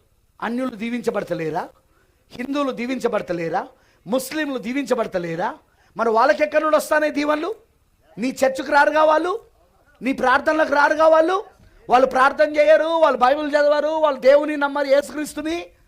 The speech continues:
అయినా వాళ్ళకి ఎక్కడి నుండి వస్తానే జాబులు? ఎక్కడి నుండి వస్తున్నాయి వాళ్ళకి వ్యాపారాలు? ఎక్కడి నుండి వస్తున్నాయి అవన్నీ వాళ్ళకు? యేసును నమ్మింది దీవెనల కోసం కాదు, యేసును నమ్మింది ఆశీర్వాదాల కోసం కాదు,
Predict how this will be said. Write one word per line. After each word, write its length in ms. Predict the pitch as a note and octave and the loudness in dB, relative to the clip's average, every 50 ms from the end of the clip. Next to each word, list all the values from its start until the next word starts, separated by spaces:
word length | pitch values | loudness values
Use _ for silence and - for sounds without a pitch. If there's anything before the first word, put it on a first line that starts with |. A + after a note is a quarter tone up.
| _ _ _ _ - | _ _ _ _ -2
అయినా 220 | A3 C#4+ D#4+ E4+ | 0 2 2 4
వాళ్ళకి 300 | E4+ E4+ E4 E4 E4 D#4+ | 4 4 4 4 2 0
ఎక్కడి 200 | D#4 - D#4+ E4+ | -2 -2 -2 -2
నుండి 140 | E4 E4 E4 | 2 2 2
వస్తానే 340 | E4 E4 E4 E4 D#4+ E4 E4+ | 2 2 0 0 0 0 -2
జాబులు? 680 | E4 D4+ D4 D4+ D#4+ E4+ F4 F#4 F#4 - - _ _ _ _ - - - _ - | 0 2 2 2 2 2 0 0 -2 -4 -6 _ _ _ _ -20 -20 -20 _ -4
ఎక్కడి 280 | - C#4 C4+ D4+ E4 E4+ | -2 -2 0 0 -2 0
నుండి 140 | E4+ E4+ E4+ | 2 2 2
వస్తున్నాయి 380 | E4 - - E4 D#4+ E4 E4 | 2 2 -2 -4 -4 -2 0
వాళ్ళకి 220 | D#4+ E4 D#4+ E4 E4 | 0 0 0 0 2
వ్యాపారాలు? 760 | C#4+ D4+ D#4+ D#4+ D#4 E4 F4+ F4 F4 F4+ F4+ G4 F#4+ E4 C#4+ - _ _ _ _ _ _ - | 2 2 2 4 4 4 4 6 4 4 4 2 0 0 -2 -6 _ _ _ _ _ _ -4
ఎక్కడి 280 | A#3 C4 C4 D#4+ E4 E4 | -4 -4 -2 0 -2 0
నుండి 140 | E4 E4 E4+ | 2 4 4
వస్తున్నాయి 320 | E4+ E4+ - F4 F4 E4+ | 4 2 2 0 0 2
అవన్నీ 200 | D#4+ E4 E4+ F4+ | 2 2 2 2
వాళ్ళకు? 520 | F#4 F#4+ G4 F#4+ F4+ - G#4+ A4 G#4+ E4 - - - - _ _ _ _ _ _ _ _ _ _ _ _ _ _ _ _ _ _ | 2 2 4 2 2 2 6 6 6 6 6 2 -6 -20 _ _ _ _ _ _ _ _ _ _ _ _ _ _ _ _ _ _
యేసును 520 | - E3 G#3 B3 C4 C4 C4 C#4 C4 C4 C4+ | -10 -4 0 0 0 0 -2 -4 -6 -6 -4
నమ్మింది 420 | B3+ C4 C4 C4 C4 C4+ C4 C4 | -4 -4 -4 -4 -6 -8 -8 -8
దీవెనల 320 | B3 G#3+ B3+ B3+ C4+ C4 C4+ | -8 -8 -6 -4 -4 -4 -4
కోసం 360 | A3 C4 C4+ - C4 C4 B3+ | -2 -4 -4 -2 -4 -2 0
కాదు, 500 | C4 B3+ C4 C4 C#4 C#4 B3 - - - _ _ - - D4+ D#4+ D#4+ D#4+ E4 D#4+ - D4+ - - - - - - | 0 2 4 4 4 4 4 2 -2 -10 _ _ -20 -20 -20 -20 -20 -20 -20 -20 -20 -20 -20 -20 -20 -20 -10 -4
యేసును 340 | G3 A#3+ C4 C4+ - - C#4 | 0 2 2 2 0 -4 -6
నమ్మింది 380 | C4 C4+ C4 C4 C4+ C4+ C4+ C4 | -4 -4 -4 -4 -2 0 0 2
ఆశీర్వాదాల 680 | A#3+ C4+ D4 - C4+ C#4+ C#4+ C#4+ C#4+ C#4+ C#4+ C#4 C#4+ | 2 2 2 2 0 0 0 0 0 0 0 0 0
కోసం 300 | C#4 C#4+ C4+ C#4 C#4 C#4 | 0 0 0 -2 -2 2
కాదు, 400 | C#4+ C#4 C#4 C#4 D4 D4 C4+ | 2 2 4 6 6 6 6